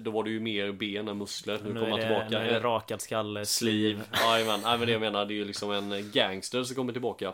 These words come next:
Speaker 1: Det trodde man inte om... Eh,
Speaker 2: Från Hisingen.
Speaker 1: det trodde man inte om Stregens pojk.
Speaker 2: Nej.
Speaker 1: Men, eh, nej, så att jag tror det är bra Falkenberg att han får upp där och knä. För de, det är det jag saknar ibland i Falkenberg, att de inte har någon som är en sån här riktig jävla gris att möta på toppen. För Eddie Eddie är ju mer ett spelgeni.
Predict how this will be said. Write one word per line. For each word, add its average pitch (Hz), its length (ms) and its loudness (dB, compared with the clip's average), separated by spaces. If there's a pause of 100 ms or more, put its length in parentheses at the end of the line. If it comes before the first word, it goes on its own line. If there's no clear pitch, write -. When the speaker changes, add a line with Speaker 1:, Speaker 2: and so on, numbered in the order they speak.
Speaker 1:
Det 107 220 -6
trodde 107 220 -6
man 104 80 -2
inte 110 180 -4
om... 98 180 -2
Eh, 95 60 -6
Speaker 2:
Från 104 120 -2
Hisingen. 101 400 -6 (400)
Speaker 1:
det 107 100 -14
trodde 117 240 -6
man 113 60 2
inte 113 140 -2
om 104 80 0
Stregens 98 760 -2
pojk. 110 440 -4
Speaker 2:
Nej. 107 120 -4
Speaker 1:
Men, 113 380 2
eh, 113 380 -4
nej, 135 220 2
så 135 140 0
att 123 100 -2
jag 123 140 2
tror 160 120 -2
det 139 60 2
är 123 40 0
bra 113 200 0
Falkenberg 104 420 -4
att 104 80 -6
han 98 120 -2
får - 120 -4
upp 95 120 -6
där 95 100 -4
och 92 80 -6
knä. 101 220 -6
För 123 80 -8
de, 147 180 2 (260)
det - 80 -4
är 120 60 -2
det 123 60 0
jag 113 160 -2
saknar 143 340 -4
ibland 156 220 -4
i - 20 -6
Falkenberg, 98 420 -6
att - 60 -10
de 110 100 -6
inte 104 160 -6
har 101 160 0
någon 95 160 -4
som 92 120 -10
är - 20 -6
en 95 60 -6
sån 92 100 -8
här 90 80 -8
riktig 98 220 -8
jävla 90 200 -6
gris 107 600 -10
att 107 60 -6
möta 101 240 -4
på - 60 -16
toppen. 120 460 -6
För 113 100 -6
Eddie 101 540 -4 (360)
Eddie 104 240 -2
är - 20 2
ju 127 60 2
mer 135 140 0
ett 101 60 -4
spelgeni. 104 720 -2